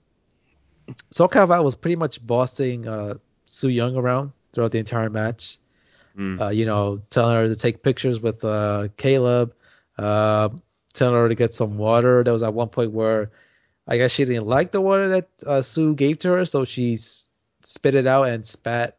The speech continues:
Speaker 1: on <laughs> Su Young, which was, uh, <laughs> kinda messed up. But, uh, like I said, she was pretty much bossing her around.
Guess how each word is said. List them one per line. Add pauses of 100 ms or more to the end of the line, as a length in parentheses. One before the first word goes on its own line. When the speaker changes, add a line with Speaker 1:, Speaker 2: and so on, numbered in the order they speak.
Speaker 1:
on
<laughs>
Su
Young, (600)
which
was,
uh, (160)
<laughs>
kinda
messed
up. (1160)
But,
uh,
like
I
said,
she
was
pretty
much
bossing
her
around.